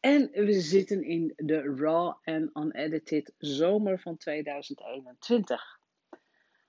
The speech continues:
Oftewel, ik neem ze in one take op. Eh, de, de, de afleveringen bedoel ik dan. Ik neem ze in één keer op. Ze worden niet geëdit. En het gaat over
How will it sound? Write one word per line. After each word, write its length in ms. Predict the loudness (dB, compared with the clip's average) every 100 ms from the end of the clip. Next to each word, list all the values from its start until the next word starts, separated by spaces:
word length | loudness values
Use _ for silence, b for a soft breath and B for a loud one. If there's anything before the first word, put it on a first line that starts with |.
| b _ _ _ _
Oftewel, 440 | -2 4 8 8
ik 160 | 8 4
neem 200 | 2 4
ze 140 | 2
in 200 | -2 -4 -2
one 380 | 4 4 4 2
take 360 | 2 2 2
op. 200 | -2 -4 B B B B B
Eh, 160 | -12 -10 -6 -6 -4
de, 220 | -4 -2
de, 220 | -4 -6
de 100 | -8
afleveringen 640 | -12 -4 -2 -2 -4 -4
bedoel 200 | -6 -8
ik 100 | -8
dan. 200 | -12 -14
Ik 80 | -4
neem 180 | -2 -2
ze 80 | -2
in 80 | 0
één 160 | 2
keer 200 | 6 6
op. 280 | 6 0 -14 _ _ _ _ _ _ _
Ze 120 | -12
worden 260 | -6 -4 -2
niet 180 | -2 2
geëdit. 760 | 2 4 2 -2 -14 -16 -12 0
En 200 | 0 2
het 180 | -2
gaat 300 | -4 -4 -4
over 520 | -4 -4 -2 -4 -4